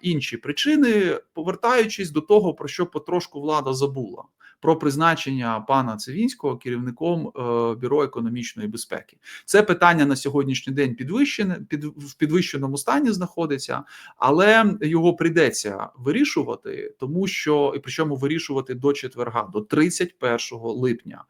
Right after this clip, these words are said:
От знов таки, уряд каже, що все окей, але ні чорта не окей. Якщо до тридцять першого липня цього не буде зроблено, то, е, ми можемо втратити,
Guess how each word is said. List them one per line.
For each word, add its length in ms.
От 100
знов 240
таки, 280
уряд 340
каже, 280
що 140
все 220
окей, 360
але 200
ні 100
чорта 360
не 140
окей. 400
Якщо 240
до 100
тридцять 380
першого 440
липня 320
цього 300
не 100
буде 260
зроблено, 600
то, 680
е, 160
ми 460
можемо 720
втратити, 880